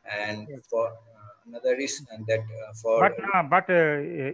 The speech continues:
Speaker 2: in this case, because it is relapse, that's why. But, uh, but because if, if those cases who do not respond at all to the primary line, you have given I V I G G or steroid, patient didn't respond at all,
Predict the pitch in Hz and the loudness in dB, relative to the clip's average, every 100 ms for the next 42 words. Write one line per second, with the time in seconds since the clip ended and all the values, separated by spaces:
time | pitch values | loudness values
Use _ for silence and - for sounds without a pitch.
0 | - 180 202 226 - 233 226 180 190 220 | -6 -6 -2 -2 2 4 4 2 4 4
1 | 208 196 170 170 208 226 202 202 - 147 | 4 -2 0 4 6 6 6 4 4 2
2 | 117 156 160 160 143 147 170 139 160 214 | 2 -4 -2 -4 0 0 0 -2 4 4
3 | 165 - _ _ _ - 453 508 554 - | 4 -4 _ _ _ -14 -14 -18 -18 -20
4 | _ _ - 170 - _ _ - 151 180 | _ _ -2 0 0 _ _ -14 0 4
5 | 233 233 220 208 185 196 175 180 220 254 | 4 6 4 6 4 0 0 4 6 6
6 | 180 185 233 240 208 - 240 240 247 226 | 4 2 2 6 6 10 10 8 6 6
7 | 220 214 220 196 156 170 196 208 185 208 | 8 8 8 8 4 4 4 4 4 2
8 | 202 190 214 202 202 208 220 185 - 190 | 4 6 6 6 2 2 2 2 0 4
9 | 202 220 220 170 226 196 190 214 185 175 | 8 8 6 -2 -2 -2 -2 0 -2 2
10 | 226 208 190 202 175 | 2 2 6 8 8